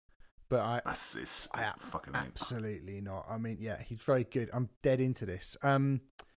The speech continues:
Speaker 2: Yeah.
Speaker 1: and
Speaker 2: Same.
Speaker 1: you, finally, for your final pick, have
Speaker 2: Mm.
Speaker 1: picked Siv Dissa.
Speaker 2: Siv D-, Siv Disa.
Speaker 1: Siv Disa. Okay, cool. Sorry, I'm glad you said that right.
Speaker 2: Mm.
Speaker 1: So, um, this is an American artist currently based in Reykjavik in Iceland, I believe.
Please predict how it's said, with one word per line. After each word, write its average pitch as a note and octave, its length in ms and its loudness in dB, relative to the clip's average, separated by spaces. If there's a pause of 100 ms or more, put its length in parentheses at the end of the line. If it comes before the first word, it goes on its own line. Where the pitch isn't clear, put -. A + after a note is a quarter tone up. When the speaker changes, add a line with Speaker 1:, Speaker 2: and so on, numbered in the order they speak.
(140)
Speaker 2:
Yeah. C#3+ 240 -4
Speaker 1:
and E3 360 6 (160)
Speaker 2:
Same. D2 280 0 (240)
Speaker 1:
you, F3 600 6
finally, E3+ 600 6 (120)
for - 100 -4
your C3+ 120 8
final C3+ 280 2
pick, - 360 -2
have E3+ 260 4
Speaker 2:
Mm. C#3 120 -10
Speaker 1:
picked - 360 2
Siv - 760 0 (280)
Dissa. D#3 380 0 (1400)
Speaker 2:
Siv - 280 8
D-, - 80 0
Siv - 320 6
Disa. F#2+ 320 8
Speaker 1:
Siv E2 40 6
Disa. - 280 2
Okay, G#2 260 -4
cool. A2 260 -8
Sorry, G#2+ 240 -4
I'm A2 80 -6
glad G#2+ 120 -6
you G2+ 60 -8
said - 140 -10
that - 60 -8
right. - 100 -4
Speaker 2:
Mm. D3 80 -2 (140)
Speaker 1:
So, F3 180 10 (140)
um, F#3 240 8
this A3+ 160 0
is A3 140 -2
an G#3 100 4
American F3+ 500 6
artist C#3+ 360 0
currently C#3+ 240 0
based C3+ 240 2
in A#2+ 100 -2
Reykjavik D3+ 460 -2
in D3+ 80 0
Iceland, F#3 400 -2
I C#3 100 2
believe. C3 460 -2